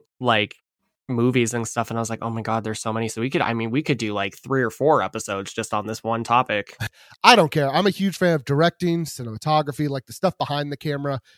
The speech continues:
Speaker 2: I so much enjoy watching film, but, like,
Speaker 1: Yeah.
Speaker 2: when I take in film, like, when I'm watching it, like, I'm like, "Why did they do that? Why did they make this shot? Why are they tilting the camera this way? What's the point of this pan?" What's,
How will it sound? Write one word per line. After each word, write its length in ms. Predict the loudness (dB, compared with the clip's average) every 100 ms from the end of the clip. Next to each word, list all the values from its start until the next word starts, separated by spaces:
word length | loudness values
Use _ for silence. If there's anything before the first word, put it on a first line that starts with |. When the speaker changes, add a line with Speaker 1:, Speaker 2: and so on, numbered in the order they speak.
| _ 2
Speaker 2:
I 160 | 4 4
so 280 | 2 2
much 220 | 2 0 -2
enjoy 320 | 0 2 2
watching 460 | 0 -2 -4 -10
film, 300 | -4 -4 -2
but, 160 | -6 -8
like, 260 | -8 -10 _
Speaker 1:
Yeah. 240 | -2 -2 -4 _ _
Speaker 2:
when 160 | -8 -4
I 100 | -4
take 340 | 0 -2 0
in 160 | -2 -2
film, 320 | -2 -2 0
like, 160 | -4 -4
when 100 | -4
I'm 140 | -2
watching 380 | 0 0 0 -6
it, 140 | -8 -6
like, 260 | -8 -8 _ _ _ -12
I'm 120 | -8
like, 140 | -10 -12 -8
"Why 240 | -4 -2
did 160 | -2 -6
they 80 | -8
do 200 | -8 -10
that? 220 | -10 -10
Why 160 | -10 -8
did 160 | -8
they 120 | -8
make 220 | -8 -10 -8
this 120 | -10
shot? 340 | -8 -10 -8
Why 180 | -8 -6
are 60 | -6
they 240 | -6 -6 -8
tilting 360 | -8 -8 -8
the 80 | -12
camera 320 | -8 -8 -6
this 220 | -6 -8 -8
way? 120 | -8
What's 180 | -8 -12
the 80 |
point 280 | -12 -8 -6
of 120 | -8 -8
this 140 | -10
pan?" 400 | -6 -6 -6 -8
What's, 180 | -12